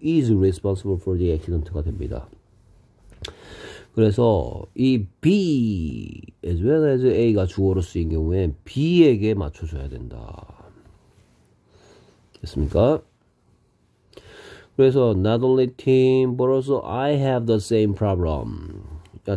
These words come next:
팀이 그런 문제 갖고 있는 거 알고 있지. 근데 나도 그런 똑같은 문제를 겪고 있어. 그러니까 I한테 맞춰주면 돼. I have. 근데 이거를 I, as well as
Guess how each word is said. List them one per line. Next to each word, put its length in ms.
팀이 400
그런 260
문제 420
갖고 320
있는 200
거 100
알고 260
있지. 440
근데 540
나도 1120
그런 440
똑같은 520
문제를 460
겪고 320
있어. 640
그러니까 320
I한테 560
맞춰주면 460
돼. 260
I 320
have. 400
근데 640
이거를 600
I, 720
as 180
well 280
as 180